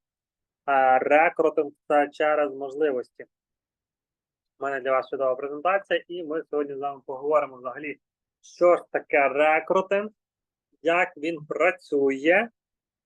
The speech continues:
е, що нам з ним робити, які дає нам можливості, які аспекти, що потрібно зрозуміти, що потрібно взагалі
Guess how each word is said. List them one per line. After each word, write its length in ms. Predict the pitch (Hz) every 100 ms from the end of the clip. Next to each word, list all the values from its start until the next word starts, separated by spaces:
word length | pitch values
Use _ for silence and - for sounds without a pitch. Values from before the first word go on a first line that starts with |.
| _ -
е, 560 | 139 139 139 135 131 127
що 640 | - - - 175 185 175
нам 260 | 160 156 127
з 80 |
ним 200 | 143 147
робити, 520 | 131 127 156 170 170 143
які 260 | 147 170
дає 280 | 147 143 143
нам 140 | 139
можливості, 680 | 131 127 143 185 185 - -
які 320 | 143 - 156
аспекти, 640 | 151 135 - 165 175 - 143
що 180 | - 156
потрібно 460 | 147 - 139 135
зрозуміти, 460 | 127 131 131 160 151
що 180 | - 143
потрібно 360 | 135 135 135
взагалі 440 | 123 117 123 135